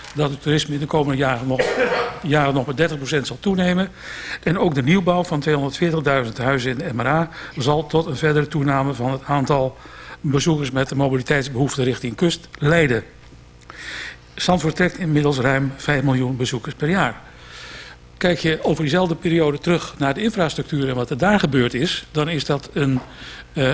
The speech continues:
een zeer bescheiden toename van de weginfrastructuur... die niet past bij het, eh, aanbod van verkeer wat daarvan gebruik moet maken. Ehm, het aantrekkelijk maken van het openbaar vervoer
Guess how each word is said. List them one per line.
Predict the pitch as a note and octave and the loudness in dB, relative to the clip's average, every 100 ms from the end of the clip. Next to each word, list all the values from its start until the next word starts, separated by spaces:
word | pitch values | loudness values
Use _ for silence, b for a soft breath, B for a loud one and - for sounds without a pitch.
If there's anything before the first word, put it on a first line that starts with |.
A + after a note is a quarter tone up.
| - | 2
een | C#3+ C3 | 0 2
zeer | D#3+ F3+ F3 F3 - - | 4 4 2 -2 -12 -4
bescheiden | D#3 - F#3+ F#3+ E3+ D#3+ F#4+ E4+ | -2 0 0 2 2 0 -2 -2
toename | F#3 E3 D#3+ D3+ C#3 - B B | 2 4 4 2 -2 -6 B B
van | - D3 D3+ C#3 | 0 0 0 -2
de | C#3+ | 0
weginfrastructuur... | D#3 C#3+ D3+ C#3+ A#2+ B2 - C#3 F#3+ - B B B | 0 2 0 0 -2 -6 -6 -2 -2 -4 B B B
die | C#3+ | 0
niet | B2+ F3+ - | 4 2 2
past | D3+ - - | -2 -2 -6
bij | D3 C#3+ | -2 0
het, | C#3+ C#3 - | 0 -2 -6
eh, | C#4+ C3 C3 - B B - | -4 -4 -6 -12 B B -2
aanbod | D3+ D#3 D#3 D3 | 2 4 4 2
van | - C#3 | -4 -4
verkeer | B2 - D3 D3+ | -4 -2 0 2
wat | C#3 | 0
daarvan | B2 C3+ A#2+ - A#2+ C#3 | 0 -2 -2 -6 -4 -4
gebruik | B2 F3 D3 | 0 0 0
moet | A#2+ | -4
maken. | B2+ G#2 - - - - - - - B B B B B B - | -4 -6 -12 -18 -20 -20 -20 -20 -20 B B B B B B -4
Ehm, | D#3+ D3+ D3 D3 D3 C#3+ - - | 0 4 4 2 0 -2 -10 -12
het | - D#3 | -4 0
aantrekkelijk | D3+ E3 A3 G3 D3 | 2 2 2 2 2
maken | C3+ B2 C3+ | 0 0 -2
van | C#3+ B2 | -2 -2
het | C3+ | 0
openbaar | D3 C#3 C3 A2 | 2 2 2 0
vervoer | G#2 E3+ C3 | 0 2 2